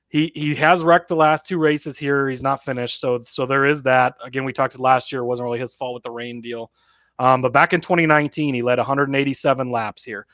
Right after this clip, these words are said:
Twenty seventeen, he led a hundred and thirty-three. Uh, or he led, yeah, hundred thirty-three. Um, he's led one thousand one hundred and eighty-two laps at this track.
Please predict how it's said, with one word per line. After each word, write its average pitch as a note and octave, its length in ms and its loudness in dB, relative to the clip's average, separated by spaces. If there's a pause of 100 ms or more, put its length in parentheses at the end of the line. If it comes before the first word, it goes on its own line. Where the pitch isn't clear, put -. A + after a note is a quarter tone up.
(240)
Twenty C#3+ 200 0
seventeen, C#3+ 480 2
he B2 40 -4
led B2 140 0
a A#2+ 60 0
hundred C3+ 220 -2
and C3+ 140 -6
thirty-three. C3+ 600 -4 (560)
Uh, A#2 380 2 (720)
or A#2+ 320 -2
he B2 120 -6
led, B2+ 440 4
yeah, C3 260 -6 (220)
hundred C#3 280 -2
thirty-three. C3+ 640 -2 (400)
Um, C3 320 4
he's F#3+ 300 -2
led G3 280 4
one D3 360 2
thousand D#3 520 2
one C#3+ 180 2
hundred C#3+ 340 0
and A#2+ 100 -6
eighty-two C3 480 -4
laps A2+ 420 0
at A2+ 140 -8
this A2 220 -12
track. - 440 -14